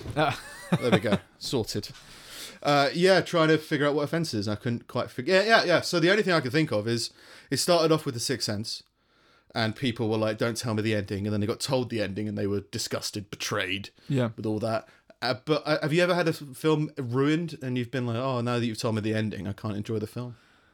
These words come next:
Speaker 1: Um,
Speaker 2: 'Cause I think
Speaker 1: I've
Speaker 2: that's the, that's a big difference.
Speaker 1: Okay, so I've definitely said that a bunch of times, but I've still watched it. The, I th-, I think it's, um, it's that you, you now can't,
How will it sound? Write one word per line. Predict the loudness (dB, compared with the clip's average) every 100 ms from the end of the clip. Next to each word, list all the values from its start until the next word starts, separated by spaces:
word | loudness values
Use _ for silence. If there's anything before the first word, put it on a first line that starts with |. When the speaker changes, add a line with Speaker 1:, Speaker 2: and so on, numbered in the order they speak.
| _ _
Speaker 1:
Um, | 0 2 2 0 -6
Speaker 2:
'Cause | 2
I | 2
think | 4
Speaker 1:
I've |
Speaker 2:
that's | 2 -2 -4
the, | -6 -4
that's | -4 -4
a | -4
big | -4
difference. | -6 -10 -12 -14 -12 -4
Speaker 1:
Okay, | 0 0
so | 2 2 4 0 -2
I've | -2 -2 -6 0
definitely | 0 0 -2 -4 -2 -4
said | 0 0 0
that | -2 -4
a |
bunch | -4 -4 -2 -6
of | -10
times, | -4 -2 -2 -6 -10 -6
but | -4
I've | -4
still | -8 -4 -2 -2
watched | -2 -6 -6 -6
it. | -6 -8 _ _ _ -8
The, | 0 0 0
I |
th-, | -4 -4 -4
I |
think | -2 0 -2 -4 -16 -20 _ -4
it's, | -4 -2 -4 0
um, | 0 0 0 -2 -6 -20 -20 -20 -20 _ _
it's | -6 -4
that | 0 0 -2
you, | 0 2 4 2 0 _
you | -2 0
now | 2 0
can't, | -2 -2 0 0 -2